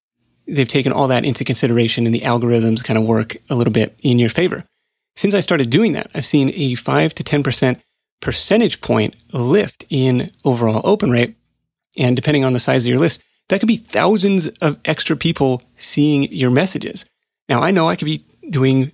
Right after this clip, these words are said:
better with email and funnels and products and affiliates and all of that, but for straight broadcast messages, I think this is definitely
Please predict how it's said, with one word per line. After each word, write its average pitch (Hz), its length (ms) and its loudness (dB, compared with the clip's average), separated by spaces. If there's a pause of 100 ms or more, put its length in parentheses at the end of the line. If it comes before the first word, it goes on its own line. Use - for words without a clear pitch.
(120)
better 139 320 0
with 127 200 -2
email 139 540 2
and 123 280 0
funnels 151 380 0
and 120 120 0
products 156 360 0
and 139 60 0
affiliates 160 380 0 (360)
and 160 200 0
all 226 240 0
of 196 80 -6
that, - 260 -8
but - 400 -2
for - 160 -4
straight - 500 -2
broadcast 123 640 -2
messages, 123 440 0 (340)
I 139 100 -2
think 127 160 2
this 113 140 -2
is 110 100 0
definitely 117 540 0